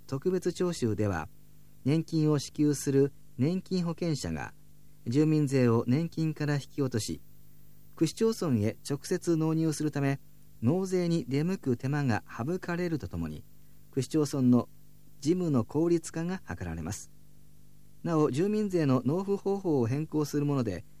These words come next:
新たな税負担は生じません。住民税の年金からの引き落としは、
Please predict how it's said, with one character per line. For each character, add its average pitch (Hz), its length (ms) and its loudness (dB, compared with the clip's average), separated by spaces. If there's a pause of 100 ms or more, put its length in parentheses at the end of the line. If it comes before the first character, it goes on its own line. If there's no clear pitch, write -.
(240)
新 151 200 0
た 127 120 -2
な 117 180 2
税 131 280 -2
負 139 80 -8
担 135 220 -2
は 135 120 0
生 92 220 -4
じ 87 80 -4
ま 85 100 -6
せ 82 160 -8
ん。 76 80 -10 (1700)
住 151 200 2
民 180 200 2
税 160 200 4
の 127 240 6
年 170 280 0
金 170 300 -2
か - 140 -4
ら 170 100 0
の 156 240 0
引 - 120 -16
き - 140 -4
落 127 100 0
と 127 60 -2
し 120 140 -2
は、 117 180 2